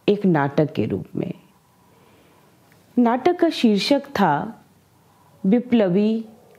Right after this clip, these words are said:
कनाईलाल। कथा बिमल सेन गुप्त की थी और इस नाटक का निर्देशन किया था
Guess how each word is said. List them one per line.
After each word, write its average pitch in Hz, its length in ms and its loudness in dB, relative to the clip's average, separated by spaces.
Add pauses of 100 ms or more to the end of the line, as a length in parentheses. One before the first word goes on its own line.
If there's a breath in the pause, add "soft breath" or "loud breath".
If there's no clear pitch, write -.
(200)
कनाईलाल। 139 880 0 (1200 soft breath)
कथा 302 280 2
बिमल 254 340 2
सेन 269 340 0
गुप्त 220 300 0
की 220 220 2
थी 170 440 0 (1120)
और 285 200 2
इस - 200 -2
नाटक 220 480 2
का 285 80 2
निर्देशन 214 640 2
किया 175 300 2
था 160 400 0